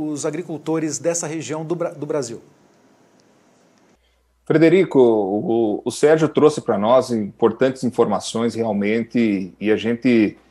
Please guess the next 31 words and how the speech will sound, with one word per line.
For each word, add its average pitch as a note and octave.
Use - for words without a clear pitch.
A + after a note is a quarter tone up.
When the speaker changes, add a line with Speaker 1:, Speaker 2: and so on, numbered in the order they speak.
Speaker 2:
tem D3
visto C3
a A2
presença A#2+
da G#2+
cigarrinha G#2+
e A#2+
do D3
próprio A2+
enfesamento C3
há A#3
muitos A#2+
anos B2
em A2+
diferentes A2
regiões. G2+
O E3+
que B3
é C4+
muito D3
surpresa A#2
pra D3+
nós A#2+
é A#2
que E3+
aqui D#3
na F3+
região G#2+
sul D#3
não F#3+
era C#3